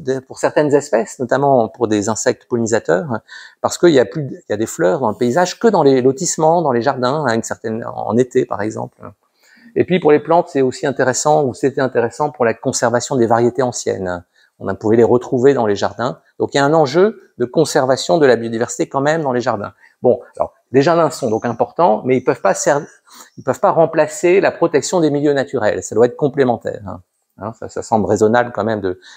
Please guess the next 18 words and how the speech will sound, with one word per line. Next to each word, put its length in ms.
de 80
dire 220
ça. 220
Faut 120
pas 260
exagérer 640
avec, 380
euh, 120
l'intérêt 480
des 140
jardins 340
pour 140
la 80
biodiversité, 640
mais 160
il 120
est 40
réel. 480